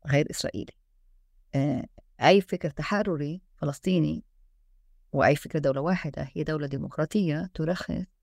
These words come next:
تركز وترسخ فكرة المساواة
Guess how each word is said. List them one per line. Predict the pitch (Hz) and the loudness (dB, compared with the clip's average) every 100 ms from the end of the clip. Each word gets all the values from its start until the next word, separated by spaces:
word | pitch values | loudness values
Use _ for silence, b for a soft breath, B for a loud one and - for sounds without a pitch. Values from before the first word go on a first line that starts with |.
| - | -2
تركز | 165 185 - 165 - _ _ _ _ _ _ _ _ _ - | 0 0 -4 -6 -6 _ _ _ _ _ _ _ _ _ -6
وترسخ | 151 160 - _ 190 226 - - - - _ _ _ _ _ _ - | -2 -2 -4 _ 0 2 0 -10 -12 -20 _ _ _ _ _ _ -2
فكرة | 185 180 143 - - | 0 2 0 -4 -8
المساواة | 143 151 - 147 147 160 | -4 -4 -2 -2 -2 -4